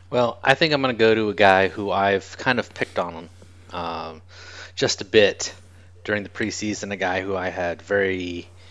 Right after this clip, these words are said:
harsh words for, and I was very concerned about being a liability on,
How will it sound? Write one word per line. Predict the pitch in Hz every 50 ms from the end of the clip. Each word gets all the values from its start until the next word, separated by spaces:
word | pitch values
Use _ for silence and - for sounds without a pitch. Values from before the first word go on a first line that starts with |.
| - - - -
harsh | - - 123 120 107 - -
words | 107 107 101 95 - -
for, | - 107 98 98 101 101
and | 95 87
I | 90
was | 92 90 90
very | 98 95 95
concerned | - - 95 - - 101 95 98
about | 101 101 95 92 -
being | 92 95 92
a | 87
liability | 85 87 87 87 85 85 92 95 92 95 95 104 101 107 110 101 - - - - - - - -
on, | - 87 87 90 87 90 92 90 87